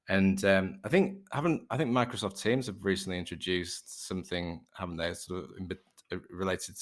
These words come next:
to, sorry, Microsoft as the organization, uh, as part of its Teams products, introduced something where it, uh, encourages people to take a bit of a mindfulness break between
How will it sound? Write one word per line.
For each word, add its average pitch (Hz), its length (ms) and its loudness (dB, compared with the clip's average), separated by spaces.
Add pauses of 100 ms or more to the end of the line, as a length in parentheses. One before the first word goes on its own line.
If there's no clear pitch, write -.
to, 92 300 0
sorry, 90 180 0
Microsoft 95 720 2
as 98 80 -12
the 92 120 -4
organization, 90 760 -2 (880)
uh, 95 60 -2
as 92 240 2
part 101 220 4
of 90 40 0
its 90 140 -6
Teams 101 320 0
products, 85 480 -4 (160)
introduced 92 640 -2
something 92 320 -4
where 90 500 2
it, - 420 -10
uh, 90 200 0 (160)
encourages 98 440 0
people 90 300 -6
to - 160 -10
take 92 320 -6
a 87 60 -14
bit 87 120 -4
of 87 120 -6
a 85 220 -2
mindfulness 92 600 0
break 87 380 -2
between 87 520 -4